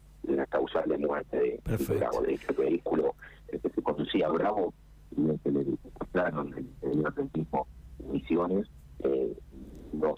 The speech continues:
Speaker 1: sigue armas de fuego, eh,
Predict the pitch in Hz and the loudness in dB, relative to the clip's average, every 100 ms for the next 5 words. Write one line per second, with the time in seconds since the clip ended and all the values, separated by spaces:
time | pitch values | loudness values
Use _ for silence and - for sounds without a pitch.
0 | - 76 73 69 78 67 71 - 87 87 | -2 2 2 2 0 0 -2 2 2 4
1 | 101 - - - - - - 73 69 67 | 4 2 -6 -20 -20 -4 0 2 2 0
2 | 67 - | -2 -12